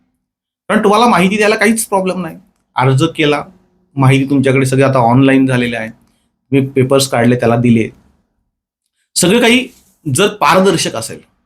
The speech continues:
तर माहिती दिली जाते. मात्र तिथे अक्षरशः माहितीच्या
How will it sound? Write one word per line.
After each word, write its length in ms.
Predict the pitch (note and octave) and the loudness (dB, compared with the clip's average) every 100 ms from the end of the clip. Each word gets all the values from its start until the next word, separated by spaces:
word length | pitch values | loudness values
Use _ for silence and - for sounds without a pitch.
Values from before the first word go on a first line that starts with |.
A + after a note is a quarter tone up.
| _ _ _ _ _ _ _ | _ _ _ _ _ _ _
तर 100 | D#3+ E3 | 0 2
माहिती 460 | C3 G#2+ C#3+ C#3 | 2 0 -2 0
दिली 320 | E3+ C3 D#3+ F#3+ | 0 0 2 2
जाते. 300 | C3 G2+ F2+ - _ _ _ _ A2 | 0 -2 -12 -18 _ _ _ _ -4
मात्र 400 | D3+ - G2+ F#2 - _ - | -2 -2 -6 -10 -16 _ -8
तिथे 140 | C3 | -6
अक्षरशः 680 | - - - - D#3 - F3 | -6 -8 -4 -2 0 0 0
माहितीच्या 680 | F3 B2+ B2+ C3 C3+ E3+ | 2 2 2 0 -2 -4